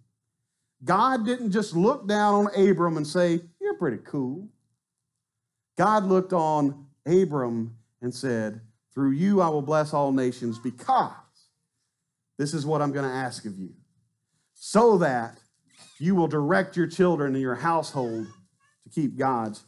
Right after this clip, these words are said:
ways." And so that's what, uh, God wants. And you see in this, uh, by doing what is right and just. That's actually,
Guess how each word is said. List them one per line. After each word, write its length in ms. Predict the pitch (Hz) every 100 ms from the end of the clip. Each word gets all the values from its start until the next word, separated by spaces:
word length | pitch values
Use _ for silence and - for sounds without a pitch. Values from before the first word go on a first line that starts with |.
| -
ways." 500 | 147 135 110 92 107
And 120 | 120
so 300 | 147 131 120 - _ _ -
that's 300 | 165 180 156
what, 320 | 151 139 139 - _ _ _ -
uh, 240 | 123 120 120
God 360 | 156 151 143 131
wants. 280 | 139 131
And 80 | 131
you 80 | 139
see 280 | - 247 226
in 120 | 156
this, 420 | 151 143 143 - _ _ _ _
uh, 260 | 156 151 147
by 220 | 147 165
doing 600 | 156 220 254 226 220 208
what 280 | 185 214 208
is 200 | 185 143
right 580 | 120 185 202 202 - - _ _ _ _ _ -
and 340 | 185 190 180 135
just. 400 | 185 170 131 -
That's 160 | 147
actually, 680 | 165 214 214 202 175 147